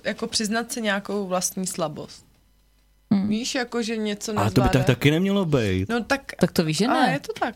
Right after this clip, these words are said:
Speaker 1: prostě, no.
Speaker 2: Hmm. A to je i tak třeba mezi kamarádama, jo? Máš kolem sebe lidi, který prostě, eh, ti řeknou: „Ty vole, mám se prostě fakt hrozně, prostě naštalo mě to a to a nedávám to a to.“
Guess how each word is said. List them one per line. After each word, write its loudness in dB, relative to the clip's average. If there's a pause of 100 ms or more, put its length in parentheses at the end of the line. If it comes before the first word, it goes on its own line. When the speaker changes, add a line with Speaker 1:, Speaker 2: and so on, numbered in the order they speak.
(100)
Speaker 1:
prostě, -10
no. -2
Speaker 2:
Hmm. -12 (500)
A 6
to 4
je 2
i -2
tak 0
třeba 2
mezi -2
kamarádama, 0 (100)
jo? -2 (380)
Máš -2
kolem 0
sebe 0
lidi, -2 (600)
který 2
prostě, -2
eh, -2 (580)
ti 0
řeknou: 2
„Ty -4
vole, 2
mám 0
se -2
prostě -4
fakt 0
hrozně, 0
prostě -4
naštalo -4
mě -2
to -6
a 0
to 2
a 2
nedávám 0
to -2
a -6
to.“ 2